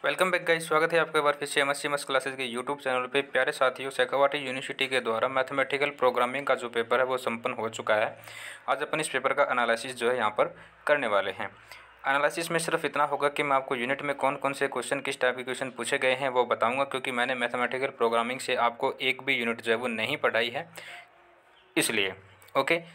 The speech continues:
तो सबसे पहले अपन बढ़ते हैं unit first की तरफ। और unit first में question number एक जो है वो आपकी screen पर कुछ इस तरीके से शो हो रहा है। Define separating hyperplane,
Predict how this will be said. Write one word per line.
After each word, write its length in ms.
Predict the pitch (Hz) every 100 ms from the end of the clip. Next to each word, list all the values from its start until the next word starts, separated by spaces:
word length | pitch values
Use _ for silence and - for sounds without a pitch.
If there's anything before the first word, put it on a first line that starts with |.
| -
तो 60 | 131
सबसे 260 | 156 170
पहले 200 | 165 156
अपन 140 | 151 151
बढ़ते 280 | 123 -
हैं 120 | 160 151
unit 180 | 143
first 280 | 143 131 127
की 120 | -
तरफ। 400 | 143 - 135 156 -
और 120 | 127
unit 180 | 135 139
first 280 | 127 131
में 100 | 156
question 240 | 139 - 139
number 420 | 131 135 147 - - - - - - _ _ _ _ _ - _ - - -
एक 160 | 170 170
जो 160 | 160
है 200 | 143 135
वो 120 | 139 139
आपकी 220 | 135 139
screen 260 | - 143
पर 160 | 147 131
कुछ 260 | - 127 143
इस 100 | -
तरीके 220 | 127 131
से 260 | 139 - - - 117
शो 180 | - 147
हो 140 | 135
रहा 180 | 117 110
है। 180 | 101 - - - - - -
Define 460 | 113 135 170 160 117
separating 680 | 117 - 131 - 143 151 117 - - - - - - - - - - -
hyperplane, 640 | 131 123 151 147 135 117